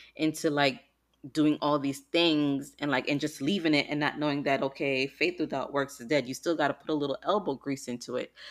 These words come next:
So it's a balance of, you know, doing the work and knowing when to leave it al-, and surrendering, leaving it alone and let God for, you know, yeah, as the phrase say. But this is definitely what this outlet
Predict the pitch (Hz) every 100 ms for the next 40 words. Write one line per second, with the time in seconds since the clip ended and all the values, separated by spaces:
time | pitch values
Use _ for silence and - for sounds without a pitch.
0 | - - - 165 165 165 147 170 185 180
1 | - - 151 143 139 - 165 160 151 135
2 | 131 156 175 170 147 151 151 - 143 143
3 | 143 135 135 135 127 131 139 147 143 -
4 | 135 - 147 131 147 139 123 127 131 139
5 | 143 143 - 131 135 131 131 127 123 127
6 | - 139 123 110 - - _ _ - 139
7 | 127 131 135 120 120 - _ _ _ _
8 | - - _ _ _ _ _ 143 135 -
9 | 139 131 - - 113 - 123 196 208 _
10 | - - - - 143 131 165 151 - -
11 | _ _ _ _ - 208 247 196 - -
12 | - 175 175 165 156 139 151 - 151 147
13 | - 139 151 -